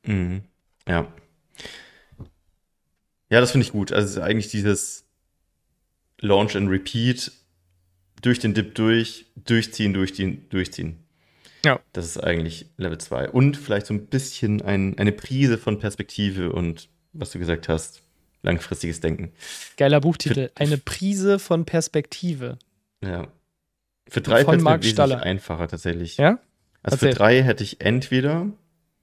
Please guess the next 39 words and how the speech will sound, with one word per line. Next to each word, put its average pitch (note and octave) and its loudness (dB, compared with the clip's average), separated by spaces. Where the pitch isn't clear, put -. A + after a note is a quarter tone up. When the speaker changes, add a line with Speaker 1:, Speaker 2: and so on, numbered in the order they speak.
Speaker 1:
äh, F2+ 2
Stefan F#2+ 0
Mehrath, A2+ 0
Der F2+ -6
Weg F#2+ 2
zum G#2 -2
erfolgreichen F#2 -2
Unternehmer, G#2+ 0
Speaker 2:
Mhm. C#3+ 0
Speaker 1:
einfach F2+ -4
um G2 -4
so F2+ -2
Unternehmensstruktur G#2 -2
besser A#2 0
zu - -20
verstehen A2 -2
und G2+ 0
deine F2+ 2
Rolle G#2 4
als A2+ 0
Unternehmer A2+ -4
besser A2 -6
zu - -20
verstehen, A#2+ -8
Speaker 2:
Mhm. C3+ -4
Speaker 1:
wenn G2 2
du F#2+ 0
diese F2+ -2
Rolle F2 0
möchtest, G#2+ 0
aber - -4
das E2 -6
kannst - -4
du F2 0
ja - 0
nach E2 -2
dem E2+ -8
Buch F2 -10
entscheiden. F2+ -2